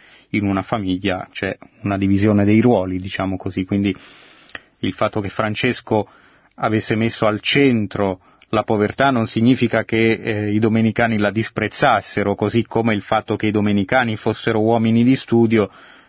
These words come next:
non significava che Francesco disprezzasse la teologia, al contrario. Avevano però due accenti diversi, due modi diversi, due sensibilità diverse, questo sì,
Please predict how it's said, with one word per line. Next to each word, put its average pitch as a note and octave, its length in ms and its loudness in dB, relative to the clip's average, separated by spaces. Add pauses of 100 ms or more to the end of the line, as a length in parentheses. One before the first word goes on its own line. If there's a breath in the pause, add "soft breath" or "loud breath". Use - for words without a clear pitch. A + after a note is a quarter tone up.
(120 soft breath)
non A2 180 -2
significava A2+ 600 2
che A2+ 120 -4
Francesco A2 720 -2 (340 soft breath)
disprezzasse A2 920 -2
la G#2 140 0
teologia, G#2 840 0
al G2 180 -4
contrario. G#2 680 -2 (600 soft breath)
Avevano A2+ 480 0
però G#2 240 0
due G#2 200 0
accenti G2+ 460 -2
diversi, A2 580 -2
due G2+ 200 0
modi G2 340 0
diversi, G2+ 580 -2
due G2+ 180 -2
sensibilità F#2 640 -4
diverse, G#2 540 -4
questo - 340 -6
sì, G#2 240 0